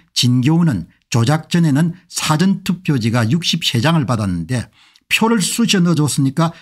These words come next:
당일 투표 백 장당 사전투표지가 백이십일 장이 된 겁니다. 예. 그래서 이런 득표수도 보면 그냥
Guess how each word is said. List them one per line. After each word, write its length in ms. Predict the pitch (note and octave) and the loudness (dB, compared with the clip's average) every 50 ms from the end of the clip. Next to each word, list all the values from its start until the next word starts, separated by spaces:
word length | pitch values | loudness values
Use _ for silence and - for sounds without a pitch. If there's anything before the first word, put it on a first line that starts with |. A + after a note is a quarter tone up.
| _ _ - | _ _ -4
당일 400 | - D3+ F3+ G3+ G3 F#3 D#3+ F#3+ | 0 0 2 2 2 0 -2 -4
투표 300 | - D#3+ - - C#3+ B2+ - | -6 -8 -4 -4 -4 -2 -2
백 260 | - D3 C#3+ - - | -2 -4 -4 -4 -4
장당 420 | D3+ C#3 C3+ B2+ A#2 D3 D#3 D#3+ D#3 - _ - | -2 0 0 2 2 0 0 -2 -2 -6 _ -10
사전투표지가 1040 | - - - C#3+ C3+ C3+ D3 F3+ F3+ E3+ - - - - G#2+ G2+ A2 G#2+ G#2+ - | -8 -6 -2 -2 0 0 2 0 0 -2 -4 -6 -4 -4 -2 -2 -2 -2 -2 -2
백이십일 840 | - D3 D#3+ D#3 - - - A2 A2 - - E3 D3+ F#3 F3+ E3+ F3 | -2 -2 -2 -2 -6 -10 -6 -4 -4 -2 -2 -4 -2 0 -2 -2 0
장이 260 | - F3+ E3 D#3+ A#2+ | 0 0 0 0 0
된 180 | - - E2 E2+ | -2 -6 -12 -14
겁니다. 400 | - - - - _ _ _ _ _ _ _ _ _ _ _ _ | -16 -20 -20 -20 _ _ _ _ _ _ _ _ _ _ _ _
예. 40 | _ _ _ _ _ _ _ _ _ _ _ _ _ _ _ _ _ _ _ _ _ _ _ _ _ _ _ _ _ _ _ _ _ _ _ _ _ _ _ _ _ _ _ _ _ _ _ _ _ _ _ _ _ _ _ _ _ _ _ _ _ _ _ _ _ _ _ _ _ _ _ _ _ _ _ | _ _ _ _ _ _ _ _ _ _ _ _ _ _ _ _ _ _ _ _ _ _ _ _ _ _ _ _ _ _ _ _ _ _ _ _ _ _ _ _ _ _ _ _ _ _ _ _ _ _ _ _ _ _ _ _ _ _ _ _ _ _ _ _ _ _ _ _ _ _ _ _ _ _ _
그래서 260 | - G3 G#3+ G3+ G#3 | -2 0 0 2 2
이런 220 | G3+ G3+ F#3+ E3 F3+ | 2 2 2 0 0
득표수도 680 | - A#3+ A#3 A#3 - - B3+ B3 - - - F#3 E3 | -2 -4 -4 -4 -2 0 0 0 0 -2 -2 -2 -2
보면 460 | - D#3+ F3+ F#3+ G3+ F3+ A#2+ E2 - _ _ _ | 0 0 2 2 2 0 0 -2 -6 _ _ _
그냥 400 | - - E3 G3 G3+ G#3 - - | -2 0 0 2 2 0 -2 -4